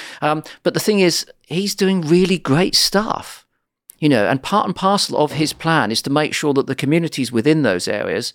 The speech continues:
have a functional economic future, security, and so on and so forth. So it's, it's quite hard when some, he, he's doing a really good job at something that, which we're slightly, you know, worried about how it's allowed to happen, if you know what I mean. But, um,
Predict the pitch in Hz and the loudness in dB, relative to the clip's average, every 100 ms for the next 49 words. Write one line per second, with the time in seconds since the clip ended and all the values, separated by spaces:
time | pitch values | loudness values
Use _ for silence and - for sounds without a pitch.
0 | _ 107 95 - 90 - - 101 127 139 | _ -10 -8 -6 -6 -4 -8 -6 -6 -6
1 | 92 80 80 110 - - 64 - 151 - | -10 -6 -6 -6 -10 -10 -10 -8 -8 -8
2 | - 92 69 80 73 - 80 92 - - | -6 -4 -4 -4 -4 -4 -4 -6 -8 -8
3 | - - - _ - - - - 180 170 | -8 -10 -10 _ -20 -20 -18 -2 2 2
4 | 170 - _ _ 170 - - - 220 156 | 0 -14 _ _ -2 -2 -4 -2 -2 2
5 | 196 170 156 151 170 147 160 165 - 185 | 2 2 2 0 0 -2 0 0 2 0
6 | - 165 147 151 165 160 151 - 175 139 | 2 2 4 4 2 2 2 2 2 4
7 | - - 151 143 - 135 - 151 151 - | 0 0 0 -2 -2 -2 -2 -8 -8 -8
8 | 156 143 135 - - 147 127 135 123 - | -8 -8 -6 -8 -2 0 0 -2 -6 -14
9 | - - 139 - 233 147 131 123 123 123 | -12 -2 0 0 0 2 2 2 2 0
10 | 117 - 147 127 120 143 - - 120 123 | -2 -4 -2 0 0 0 0 0 0 0
11 | 117 110 - 113 160 156 - - - - | -2 -2 -6 -6 -6 -6 -8 -10 -10 -8
12 | 85 73 - 50 50 - _ - - - | -6 -6 -8 -10 -10 -14 _ -20 -14 2
13 | 165 165 165 160 151 143 | 2 2 0 2 2 0